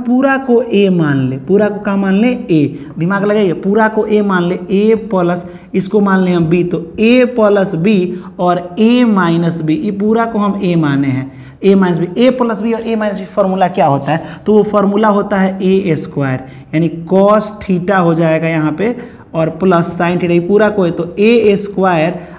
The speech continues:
माइनस बी स्क्वायर, ये formula होता है, और बट्टा ये दोनों को गुणा कीजिएगा तो क्या हो जाएगा? cos theta into sin theta। ए plus b के the whole square क्या होता है formula? ए स्क्वायर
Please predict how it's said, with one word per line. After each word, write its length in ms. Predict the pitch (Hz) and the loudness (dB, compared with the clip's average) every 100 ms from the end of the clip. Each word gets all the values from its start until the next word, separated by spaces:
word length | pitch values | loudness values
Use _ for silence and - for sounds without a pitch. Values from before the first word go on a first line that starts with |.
| - | -6
माइनस 640 | 175 170 190 196 185 170 170 | -2 2 2 2 2 0 -2
बी 300 | 151 196 180 | 0 2 2
स्क्वायर, 240 | 175 165 | 0 -2
ये 120 | 156 151 | 0 -2
formula 420 | 156 147 147 147 | 0 0 2 2
होता 200 | 135 139 | 0 -2
है, 60 | |
और 200 | 143 165 160 | -2 -2 0
बट्टा 440 | 156 165 165 135 - - - | 2 2 0 -4 -6 -16 -4
ये 120 | 196 226 | 2 4
दोनों 260 | 220 233 | 4 2
को 120 | 233 220 | 0 0
गुणा 240 | 208 220 | 2 0
कीजिएगा 340 | 214 208 208 208 | 0 0 2 2
तो 80 | 202 | -2
क्या 160 | 233 | 0
हो 100 | 208 | 2
जाएगा? 300 | 170 165 196 165 | 2 0 -2 -6
cos 420 | - 180 190 196 - | -4 0 0 -2 -6
theta 360 | - 170 170 180 | -6 -4 -4 -4
into 340 | 180 156 156 214 247 - - - - | -2 -4 -2 -2 -2 -8 -18 -20 -14
sin 440 | - 139 135 139 139 | -6 -2 0 0 -2
theta। 260 | 139 139 131 - - | -2 -4 -10 -14 0
ए 100 | 214 240 | 2 4
plus 300 | 233 220 190 | 2 0 0
b 140 | 226 | -2
के 120 | 226 | 0
the 140 | 202 202 | 0 2
whole 220 | 208 208 | 2 2
square 260 | 208 202 190 | 0 -2 0
क्या 140 | 214 | 0
होता 200 | 190 190 | 0 0
है 60 | 175 | -4
formula? 460 | 180 165 156 147 151 - - - | -4 0 0 0 -4 -16 -20 -2
ए 460 | 185 208 214 208 190 | 4 4 4 2 0
स्क्वायर 600 | - - 170 165 170 | -2 -4 -2 0 0